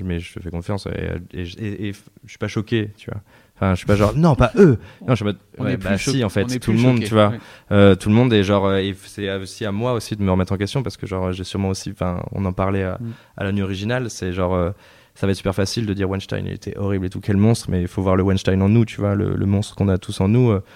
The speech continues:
Speaker 1: pour pouvoir le, on va pas le régler chez lui, tu vois. Je vais pas aller voir Weinstein et dire, ah, mec, t'arrêtes, ok. Je vais d'abord me mouvoir moi-même et me faire, ok, c'est, il y a, il y a le monde qui est en train de faire une sorte de petite alerte et, euh, et peut-être qu'il y a un truc à régler, euh, et à commencer par soi-même, tu vois. Donc en effet, qu'est-ce que j'ai fait de mal ? Qu'est-ce que je pourrais encore faire de mal ?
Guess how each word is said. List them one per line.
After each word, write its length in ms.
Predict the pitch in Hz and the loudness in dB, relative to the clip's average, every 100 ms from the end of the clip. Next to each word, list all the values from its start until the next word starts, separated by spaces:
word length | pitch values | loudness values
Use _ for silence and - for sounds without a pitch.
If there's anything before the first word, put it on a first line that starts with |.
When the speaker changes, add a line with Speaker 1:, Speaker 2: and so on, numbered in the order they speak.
| - _ - | -20 _ -16
Speaker 1:
pour 100 | 101 | -6
pouvoir 180 | 101 | -4
le, 260 | 98 92 90 101 - | -2 -4 -6 -10 -8
on 40 | |
va 80 | 95 | -4
pas 100 | 107 | 0
le 60 | |
régler 240 | 101 104 107 | 0 2 0
chez 180 | - 104 | 0 -2
lui, 200 | 104 127 | -2 -4
tu 140 | - | -6
vois. 120 | 98 110 | -8 -8
Je 40 | 104 | -8
vais 40 | |
pas 100 | 98 | -4
aller 80 | 104 | 0
voir 100 | 101 | 0
Weinstein 340 | 98 98 110 101 | -2 -2 -4 -2
et 40 | |
dire, 140 | 98 | -2
ah, 140 | 104 - - | -4 -6 -4
mec, 260 | 120 - | -4 -2
t'arrêtes, 320 | 131 127 110 | -2 -2 -4
ok. 180 | 117 - 123 - | -2 0 0 -2
Je 140 | 101 95 | -10 -10
vais 80 | |
d'abord 240 | 90 95 98 | -4 -2 -2
me 80 | 98 | -2
mouvoir 380 | 101 101 98 | -4 -2 -2
moi-même 300 | 101 98 123 | 0 2 2
et 60 | 113 | 2
me 80 | 98 | 0
faire, 180 | - 107 | -2 -4
ok, 160 | 101 107 98 - - _ | -2 -2 -4 -12 -20 _
c'est, 400 | - - 92 87 - - | -10 -2 -2 -2 -6 -2
il 60 | |
y 60 | 98 | 0
a, 180 | 90 85 | 2 0
il 60 | |
y 40 | 92 | -4
a 40 | |
le 80 | 95 | 0
monde 240 | 101 117 | 0 0
qui 80 | - | -2
est 40 | 98 | -6
en 60 | |
train 160 | - 101 | -4 -6
de 40 | |
faire 180 | 98 104 | -2 -4
une 100 | 98 | -2
sorte 200 | 95 104 | -2 -4
de 220 | 101 95 95 | -2 -4 -6
petite 200 | - 110 | -12 -4
alerte 420 | 101 113 143 - - - - _ _ - | 0 0 -2 -10 -20 -20 -20 _ _ -4
et, 160 | 98 | 0
euh, 180 | 95 92 82 | 2 0 -2
et 60 | |
peut-être 140 | 87 98 | -4 -2
qu'il 60 | |
y 20 | 95 | -2
a 20 | |
un 20 | |
truc 180 | - 104 | -2 -2
à 80 | 95 | -2
régler, 360 | 90 98 110 107 | -2 -2 -2 -2
euh, 300 | 92 92 95 - | -2 -4 -8 -8
et 120 | 87 | -8
à 80 | 87 | -6
commencer 360 | - 101 95 98 | -4 -2 -2 -2
par 180 | 98 98 | -4 -4
soi-même, 320 | - 107 120 | -2 0 0
tu 80 | 104 104 | -2 -4
vois. 80 | |
Donc 180 | 101 95 | -4 -4
en 60 | 92 | -4
effet, 200 | 92 107 | -4 -6
qu'est-ce 180 | - - | -6 -6
que 80 | 95 | -6
j'ai 100 | 95 | -6
fait 120 | 101 | -8
de 40 | |
mal ? 160 | 101 110 | -8 -8
Qu'est-ce 160 | 104 - | -10 -12
que 120 | 104 | -14
je 60 | |
pourrais 240 | - 123 117 | -8 -6 -6
encore 220 | 110 - | -8 -8
faire 120 | 113 | -6
de 80 | 104 | -4
mal ? 180 | 107 | -2